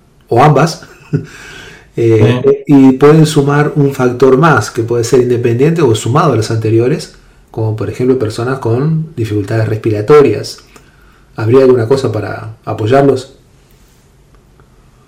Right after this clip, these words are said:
Speaker 2: Y bueno, básicamente el masaje tiende a, a se-, a, a,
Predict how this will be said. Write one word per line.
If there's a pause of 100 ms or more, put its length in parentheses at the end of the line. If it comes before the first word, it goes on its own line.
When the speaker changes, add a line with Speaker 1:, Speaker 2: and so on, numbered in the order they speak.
(500)
Speaker 2:
Y
bueno,
básicamente
el
masaje (1500)
tiende
a, (680)
a
se-,
a,
a,